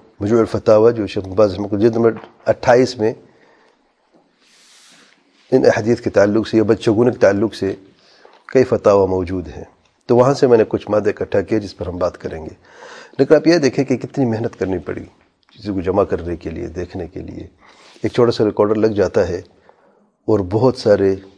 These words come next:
خیر کو جمع کر لیتا ہے۔ آج یہ آسانی موجود ہے،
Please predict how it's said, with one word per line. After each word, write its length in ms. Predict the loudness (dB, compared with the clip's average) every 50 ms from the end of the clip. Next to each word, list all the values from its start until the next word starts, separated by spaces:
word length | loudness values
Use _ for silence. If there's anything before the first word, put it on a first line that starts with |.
| _ _ _
خیر 280 | -6 0 2 4 4 4
کو 120 | 2 -2
جمع 240 | -4 -4 -2 -4 -4
کر 140 | -6 -6 -10
لیتا 420 | -10 -12 -12 -10 -10 -12 -12 -12
ہے۔ 180 | -20 -20 _ _ _ _ _ _ _ _ _ _ _ _ _ _ _ _ -20 -20 _ _ _ _ _ _ _ _ _ _ _ _ _ _ _ _ _ _ _ _ _ _ _ _ _ _ _ _ _ _ _ _ _ _ _ _ _ _ _ _ _ _ _
آج 320 | 2 4 4 4 4 2 2
یہ 140 | 2 2
آسانی 380 | 2 2 0 0 0 0 0 0
موجود 420 | 0 0 -2 -2 -4 -6 -6 -8
ہے، 120 | -8 -12